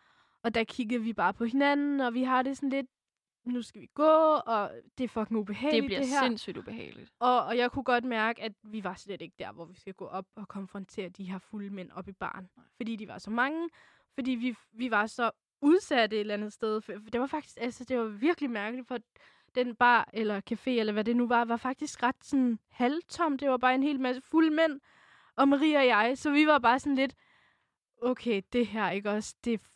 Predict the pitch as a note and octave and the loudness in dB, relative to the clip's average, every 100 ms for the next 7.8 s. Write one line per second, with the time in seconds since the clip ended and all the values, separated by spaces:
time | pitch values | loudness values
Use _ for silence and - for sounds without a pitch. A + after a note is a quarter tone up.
0 | - C#4 A3+ A#3+ G#3+ G3+ G#3+ G#3+ F#3 F3+ | 0 0 0 -4 -4 -6 -6 -4 -6 -8
1 | G3 - - A#3 A3+ - A#3+ G#3 - - | -12 -12 -2 -2 -2 -4 -4 -4 -8 -2
2 | C4+ C4+ C4 A3 A3+ B3 - A3+ A3 - | 2 4 4 2 -2 -4 -8 -8 -10 -12
3 | _ _ _ _ _ _ _ _ _ _ | _ _ _ _ _ _ _ _ _ _
4 | _ - B3+ A3+ B3+ C4 C4 - B3 A3 | _ -10 -8 0 2 2 -2 -4 -2 2
5 | A3+ G#3 G3+ G#3 G3 G3+ G3+ G3 - G3 | 2 2 -4 -4 -4 -4 -6 -8 -10 -10
6 | - F#3+ F#3 - _ _ _ - A#3 A3+ | -8 -10 -10 -12 _ _ _ -4 -2 0
7 | G#3+ - B3 G3 - G#3 G3 E3 | -2 0 -2 -2 -4 -4 -4 -6